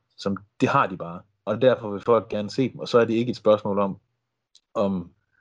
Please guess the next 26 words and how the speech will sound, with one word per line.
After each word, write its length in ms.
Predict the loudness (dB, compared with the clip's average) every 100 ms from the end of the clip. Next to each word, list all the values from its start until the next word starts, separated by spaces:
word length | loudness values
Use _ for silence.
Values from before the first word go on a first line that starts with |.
| _ -4
øh, 360 | -2 -2 -4
Kenny 420 | -6 -4 -2 0
Omega, 400 | 0 2 4 4
han 160 | 2 2
er 40 |
i 60 | 0
New 160 | 2 2
Japan, 440 | 0 0 0 0
eller 160 | -2 -4
om 60 | -2
han 160 | -2
er 40 | 4
i 100 | 4
A 160 | 4
E 180 | 6 6
W, 120 | 6
eller 160 | 2 2
om 80 | -2
han 140 | -4
er 40 |
i 40 | 4 6
W 140 | 6
W 100 | 4
E. 220 | 2 2 0
Altså, 140 | -2
han, 300 | -2 -2 -4